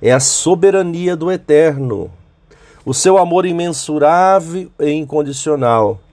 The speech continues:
e a presença do Espírito Santo em nossos corações, até o retorno do Senhor. E assim, permaneceremos maravilhados.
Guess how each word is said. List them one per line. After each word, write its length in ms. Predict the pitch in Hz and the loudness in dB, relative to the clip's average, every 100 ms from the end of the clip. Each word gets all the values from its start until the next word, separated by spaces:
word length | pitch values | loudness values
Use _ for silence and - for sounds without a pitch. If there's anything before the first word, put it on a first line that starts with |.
| - _ _ _ _ - | -20 _ _ _ _ -4
e 120 | 104 | -2
a 60 | |
presença 600 | 135 147 131 131 139 139 | 2 2 2 0 -2 -2
do 140 | 135 131 | -2 -2
Espírito 580 | 127 - 120 120 120 123 | -2 -6 -6 -6 -6 -10
Santo 400 | - 104 104 107 | -6 -6 -4 -4
em 60 | |
nossos 340 | 98 92 92 - | -4 -6 -8 -10
corações, 960 | 98 110 101 - - - - - - _ _ _ _ _ _ _ | -4 -4 -4 -8 -10 -10 -12 -14 -16 _ _ _ _ _ _ _
até 720 | - - _ - 117 143 170 _ _ _ - | -12 -12 _ 2 4 2 -2 _ _ _ -14
o 80 | 95 | -8
retorno 720 | 104 104 - 92 98 101 98 | -4 -4 -4 -2 0 0 -4
do 140 | 98 | -6
Senhor. 480 | - 101 92 73 67 _ _ _ _ _ _ _ _ _ _ _ - | -8 -8 -8 -8 -12 _ _ _ _ _ _ _ _ _ _ _ -4
E 100 | 92 | -2
assim, 480 | - - 165 170 - _ _ _ _ _ _ | 0 0 0 0 -4 _ _ _ _ _ _
permaneceremos 1400 | - 196 208 185 175 139 151 139 165 196 208 202 - - _ _ _ _ - | 0 2 2 0 -2 -4 -2 0 2 2 2 0 -6 -12 _ _ _ _ -12
maravilhados. 2250 | 127 147 190 214 208 196 180 185 156 180 160 135 123 117 98 90 85 76 - - - _ _ | -8 -2 2 2 2 2 2 0 -2 -6 -4 0 2 0 -4 -10 -10 -12 -18 -20 -20 _ _